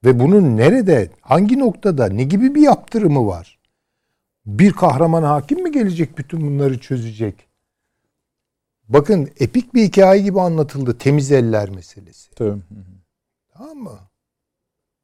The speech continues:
Speaker 1: Bakın değil halbuki böyle bir şey yok İtalya'da. Bir şeyler yapıldı. Bir, bir yerler temizlendi.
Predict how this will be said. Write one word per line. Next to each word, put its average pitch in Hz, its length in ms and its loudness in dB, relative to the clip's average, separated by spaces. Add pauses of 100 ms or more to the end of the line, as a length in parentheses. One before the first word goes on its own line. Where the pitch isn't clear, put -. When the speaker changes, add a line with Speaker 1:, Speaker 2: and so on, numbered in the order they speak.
(100)
Speaker 1:
Bakın 143 300 -8 (480)
değil 175 260 6
halbuki 117 500 2
böyle 98 240 -12
bir - 40 -20
şey - 180 -6
yok 123 200 -4
İtalya'da. 95 520 -20 (1040)
Bir 120 100 -10
şeyler 185 340 4
yapıldı. 220 680 4
Bir, 160 240 -12
bir 151 60 2
yerler 175 400 6
temizlendi. 165 800 2